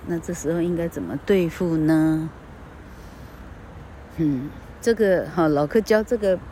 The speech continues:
趴的时候，哎，发现呢，例外有多少，你知道吗？哈，raining，它并不是字尾一不发音，它不适合这个发音的密集啦，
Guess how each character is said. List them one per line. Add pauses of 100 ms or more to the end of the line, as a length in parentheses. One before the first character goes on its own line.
(140)
趴
的
时
候， (840)
哎，
发
现
呢， (460)
例
外
有
多
少，
你
知
道
吗？ (380)
哈， (600)
raining，
它
并
不
是
字
尾
一
不
发
音，
它
不
适
合
这
个
发
音
的
密
集
啦，